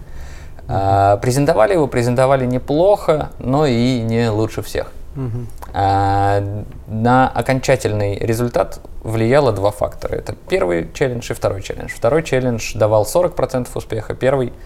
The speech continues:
Speaker 1: собственно говоря, который и был п-, посвящен картинам, Mystery Challenge, давал шестьдесят процентов успеха.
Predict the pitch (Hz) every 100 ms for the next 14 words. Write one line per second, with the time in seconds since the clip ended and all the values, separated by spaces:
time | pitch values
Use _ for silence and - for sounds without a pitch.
0 | - - - 113 - 110 104 101 104 101
1 | 95 101 101 98 98 101 98 98 98 87
2 | - - 98 101 - 110 - 165 135 120
3 | - 107 - 104 98 101 104 110 98 98
4 | - - - - - - - - -